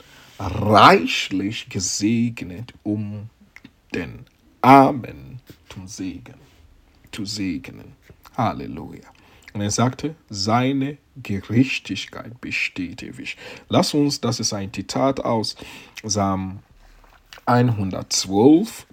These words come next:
lass uns den Vers neun lesen.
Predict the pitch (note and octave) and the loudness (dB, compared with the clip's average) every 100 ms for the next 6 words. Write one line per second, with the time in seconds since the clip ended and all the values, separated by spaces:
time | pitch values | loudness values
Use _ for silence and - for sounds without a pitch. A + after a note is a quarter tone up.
0 | _ - _ - B2+ - A2 G#2 G2+ G2+ | _ -20 _ -6 -4 -2 -2 -2 -2 -4
1 | - G2+ G2 G2 G2 G2+ F#2+ F#2 C2+ - | -2 0 0 0 -4 -8 -8 -8 -10 -12
2 | - | -16